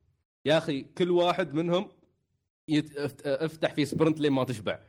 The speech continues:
لأن فعليًا إذا، إذا سنيك كل شوي يوقف، ما بخلص، كل شوي بيمسكوني. أو إذا الحصان يتعب كل شوي وأنا في أفغانستان بين، من منطقة لمنطقة، ما بخلص.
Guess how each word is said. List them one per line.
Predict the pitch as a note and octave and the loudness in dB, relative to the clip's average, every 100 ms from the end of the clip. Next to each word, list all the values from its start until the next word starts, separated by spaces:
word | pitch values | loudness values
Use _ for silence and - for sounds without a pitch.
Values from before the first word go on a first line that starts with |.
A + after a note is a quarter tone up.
| _ - | _ -6
لأن | - A#3 | 0 2
فعليًا | G#3 G3 C4 A#3+ | 2 0 2 2
إذا، | G3 F#3+ | 2 2
إذا | E3+ E3+ | 0 -2
سنيك | F3+ A#3 A#3 | -2 -2 0
كل | G3 | -2
شوي | F#3 G#3 | 0 0
يوقف، | F3 G#3 C#3+ E3+ E3+ - _ _ - | 2 0 0 -6 -6 -20 _ _ -4
ما | C4 | -2
بخلص، | A3+ F#3 E3 E3 | 0 0 0 -2
كل | G#3 | 0
شوي | G#3 | 0
بيمسكوني. | F3 D#3+ D#3+ C3 A2 G#2+ - _ _ _ _ _ - | 2 0 -2 -4 -4 -8 -14 _ _ _ _ _ 0
أو | D3 E3 | 2 4
إذا | F3 | 2
الحصان | E3 - G3 F3+ | -2 0 0 0
يتعب | F#3+ D#3+ D#3+ | -2 -2 -2
كل | D#3+ D#3 | -2 -4
شوي | D#3+ F3+ E3 C#3 - - G2+ | -2 -2 -2 -4 -12 -20 -18
وأنا | B2 C3+ D#3 D#3 | -6 0 2 2
في | - C#3+ | -2 -4
أفغانستان | C3 D3+ C#3+ E3+ D#3+ C#3+ | -2 -2 0 0 0 0
بين، | C#3 C3 A#2+ A2 D#2+ B2 | -4 -4 -6 -8 -10 -2
من | B2+ | 2
منطقة | D3 D#3 D#3 B2+ | 2 2 0 0
لمنطقة، | B2+ D#3 D3 C3+ C#3+ - _ _ - | 2 0 -2 -2 -2 -4 _ _ -4
ما | F#3 A3+ | 0 2
بخلص. | F3+ D3 A#2 A#2 - | 2 -2 -2 -6 -10